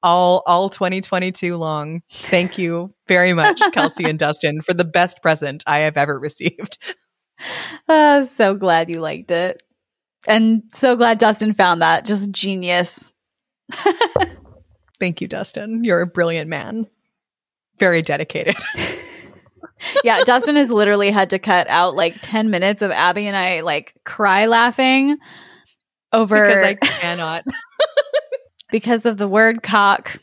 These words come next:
Speaker 2: It's just a good one.
Speaker 1: Mm-hmm.
Speaker 2: Just makes
Speaker 1: It's a
Speaker 2: us
Speaker 1: good
Speaker 2: giggle
Speaker 1: one.
Speaker 2: because we're five. Okay.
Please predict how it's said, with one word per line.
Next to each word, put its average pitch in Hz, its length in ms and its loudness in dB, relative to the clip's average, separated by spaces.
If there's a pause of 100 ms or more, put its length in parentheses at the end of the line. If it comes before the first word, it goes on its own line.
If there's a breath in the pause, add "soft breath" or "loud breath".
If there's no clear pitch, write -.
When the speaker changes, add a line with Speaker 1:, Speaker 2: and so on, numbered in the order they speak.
Speaker 2:
It's 226 180 -6
just 247 240 0
a 294 60 -2
good 240 220 2
one. 190 260 2
Speaker 1:
Mm-hmm. 285 220 0 (840)
Speaker 2:
Just - 160 -8
makes 214 320 -2
Speaker 1:
It's - 0 -
a 220 60 2
Speaker 2:
us 214 60 -4
Speaker 1:
good 190 160 -2
Speaker 2:
giggle 180 160 -2
Speaker 1:
one. 156 60 -2
Speaker 2:
because 220 480 2
we're 285 460 2
five. 156 640 0
Okay. 262 280 2